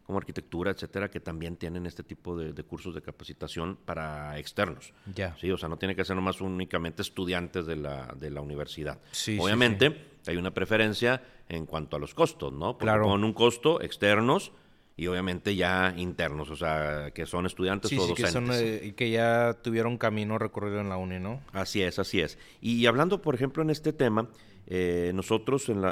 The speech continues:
Speaker 1: en la facultad, pues obviamente también tenemos certificaciones, ¿sí? Pero son certificaciones propias de la disciplina.
Speaker 2: ¿Cómo
Speaker 1: Obviamente,
Speaker 2: cuáles?
Speaker 1: eh, tenemos certificación, por ejemplo, en topografía,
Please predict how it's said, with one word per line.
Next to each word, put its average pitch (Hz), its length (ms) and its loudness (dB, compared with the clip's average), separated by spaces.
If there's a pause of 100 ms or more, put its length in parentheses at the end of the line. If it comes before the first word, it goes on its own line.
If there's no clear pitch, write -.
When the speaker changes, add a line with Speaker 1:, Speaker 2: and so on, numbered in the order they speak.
Speaker 1:
en 87 100 -4
la 85 140 -2
facultad, 90 540 -2 (340)
pues 92 140 -6
obviamente 123 260 0
también 117 240 0
tenemos 123 300 -2
certificaciones, 95 880 -6 (500)
¿sí? 101 320 -6 (160)
Pero 95 220 0
son 110 180 0
certificaciones 117 720 -4
propias 123 560 0 (300)
de 95 120 -4
la 92 100 -2
disciplina. 90 680 -4 (640)
Speaker 2:
¿Cómo 104 140 0
Speaker 1:
Obviamente, 127 180 6
Speaker 2:
cuáles? 117 320 8
Speaker 1:
eh, 101 480 2
tenemos 104 340 2
certificación, 98 540 -4
por 101 80 -8
ejemplo, 101 200 -4
en 101 60 -4
topografía, 92 600 -6